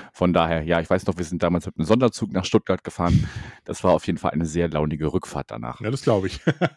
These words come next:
Speaker 1: Okay, dann, wie gesagt, im März war Mitgliederversammlung, insgesamt sechseinhalb Stunden. Und wir könnten jetzt munter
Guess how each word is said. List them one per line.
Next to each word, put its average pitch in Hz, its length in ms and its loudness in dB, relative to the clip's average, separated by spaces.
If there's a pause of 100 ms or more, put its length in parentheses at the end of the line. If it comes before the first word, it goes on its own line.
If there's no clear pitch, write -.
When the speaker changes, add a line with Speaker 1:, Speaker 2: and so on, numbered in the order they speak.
(600)
Speaker 1:
Okay, 110 280 4
dann, 92 300 2
wie 110 80 2
gesagt, 98 500 2
im 101 240 0
März 90 500 0
war 82 380 0 (100)
Mitgliederversammlung, 120 960 2
insgesamt 98 420 0
sechseinhalb 90 720 -2
Stunden. 101 580 2 (140)
Und 92 400 4
wir 90 100 2
könnten 120 360 2
jetzt 98 260 2 (100)
munter 104 560 4